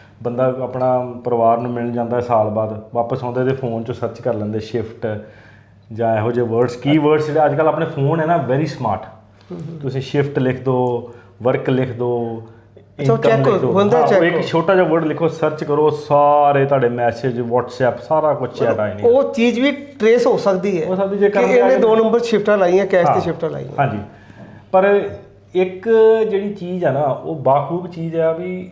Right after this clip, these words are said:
Speaker 1: ਜਿਹੜੇ ਬਿਜ਼ਨਸ ਆ, ਜਿਹੜੇ ਬੰਦੇ ਬਿਜ਼ਨਸ ਕਰਦੇ ਆ, ਹੁਣ ਏ ਬੀ ਐਨ, ਇੱਕ ਪਹਿਲੇ ਟੀ ਐਫ ਐਨ ਦੱਸਿਆ,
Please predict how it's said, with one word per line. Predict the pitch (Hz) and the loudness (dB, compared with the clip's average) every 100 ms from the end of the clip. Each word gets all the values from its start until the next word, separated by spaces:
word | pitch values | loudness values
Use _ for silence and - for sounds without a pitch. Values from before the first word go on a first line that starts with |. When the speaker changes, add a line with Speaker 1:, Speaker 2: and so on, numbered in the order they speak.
| - | -16
Speaker 1:
ਜਿਹੜੇ | 135 165 | -10 -10
ਬਿਜ਼ਨਸ | 135 101 123 135 214 - | -10 -8 -6 0 0 2
ਆ, | 135 - - - - 107 | -2 -4 -12 -20 -20 -12
ਜਿਹੜੇ | 127 | -10
ਬੰਦੇ | 143 127 135 | -8 -6 -6
ਬਿਜ਼ਨਸ | 123 131 147 | -6 -8 -10
ਕਰਦੇ | - 110 95 95 | -8 -10 -10 -14
ਆ, | - - 120 | -14 -14 -10
ਹੁਣ | 131 135 | -8 0
ਏ | 135 | 2
ਬੀ | 135 135 | 2 2
ਐਨ, | 107 - - - | 0 -6 -16 -14
ਇੱਕ | 123 | -10
ਪਹਿਲੇ | 131 143 | -2 -2
ਟੀ | 139 131 | 0 0
ਐਫ | 127 | 0
ਐਨ | 160 | 0
ਦੱਸਿਆ, | 160 147 208 | 0 0 -2